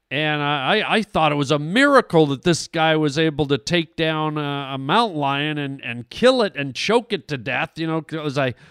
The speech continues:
said in my last podcast, their necks are really thick.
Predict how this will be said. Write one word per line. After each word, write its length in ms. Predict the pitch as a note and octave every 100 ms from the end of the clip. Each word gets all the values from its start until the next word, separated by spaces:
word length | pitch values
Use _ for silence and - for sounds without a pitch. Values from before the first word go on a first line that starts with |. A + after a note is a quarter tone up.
| _
said 240 | - F#3
in 80 | G3+
my 120 | D#3+
last 300 | D#3+ E3+ D#3
podcast, 440 | - G#3 F3 C#3+ -
their 120 | C3
necks 520 | B2+ C3+ G3 - -
are 100 | C3+
really 320 | C3 E3 C#3+
thick. 560 | A#2 - E3 G#3+ - -